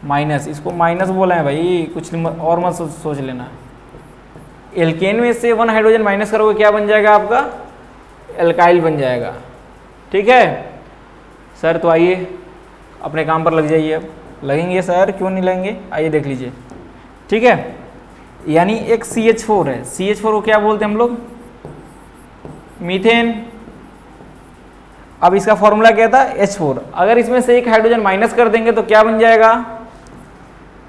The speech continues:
अगर एक hydrogen minus कर देंगे, तो क्या बन जाएगा? सी एच थ्री। और वैलेंसी एक free, Free कर दिए। इसको बोलेंगे, जब methane था तो सी एच फ़ोर था, एक hydrogen minus किए तो क्या बन गया? alkyl यानी methyl बन गया।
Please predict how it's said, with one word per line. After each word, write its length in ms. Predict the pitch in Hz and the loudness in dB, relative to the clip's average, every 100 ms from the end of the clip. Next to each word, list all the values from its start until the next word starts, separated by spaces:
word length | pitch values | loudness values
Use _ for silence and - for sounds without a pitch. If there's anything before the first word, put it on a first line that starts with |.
| - | -6
अगर 260 | 143 160 185 | 2 4 2
एक 280 | - 196 | 2 2
hydrogen 320 | 202 196 202 196 | 4 4 2 2
minus 300 | 175 190 196 | 0 0 -2
कर 160 | 208 | -2
देंगे, 200 | 196 202 | -2 -2
तो 120 | 190 | -4
क्या 200 | 190 214 | 0 2
बन 160 | 214 208 | 2 2
जाएगा? 320 | 202 196 202 | 2 2 2
सी 280 | 208 - 196 | -2 -4 -2
एच 180 | 202 190 - | -2 -2 -6
थ्री। 320 | 170 143 127 - - - - | -4 -4 -6 -14 -20 -20 -10
और 100 | 170 | -6
वैलेंसी 400 | 160 170 196 196 | 2 2 2 2
एक 120 | 233 214 | 0 2
free, 200 | 240 269 262 - - - - - - - - - | 0 0 -4 -14 -20 -20 -20 -20 -20 -20 -6 0
Free 120 | 233 | 4
कर 160 | 233 | 4
दिए। 240 | 226 220 220 - - - - - - | 4 0 -4 -12 -20 -20 -20 -20 -14
इसको 280 | 214 180 233 | -12 2 4
बोलेंगे, 360 | 220 233 240 233 | 6 6 6 6
जब 120 | 233 | 6
methane 360 | 214 214 233 240 | 4 2 0 4
था 180 | 240 247 285 - - - - - | 6 6 4 -2 -12 -16 -20 -12
तो 80 | - | -8
सी 140 | 156 | 2
एच 120 | 196 190 | 2 6
फ़ोर 200 | 220 214 | 4 6
था, 440 | 208 202 202 - - - - | 4 4 0 -8 -18 -18 0
एक 200 | 190 196 | 2 4
hydrogen 260 | 202 202 220 | 4 6 6
minus 300 | 196 202 214 | 4 2 0
किए 180 | 240 233 | 2 2
तो 220 | 240 240 | 4 4
क्या 160 | 233 233 | 4 2
बन 140 | 233 | 2
गया? 140 | 226 240 | 2 4
alkyl 440 | 214 196 208 233 | 4 4 4 4
यानी 140 | 220 220 | 2 0
methyl 380 | 214 208 220 | 0 2 4
बन 160 | 226 233 | 4 2
गया। 180 | 220 262 | 2 -2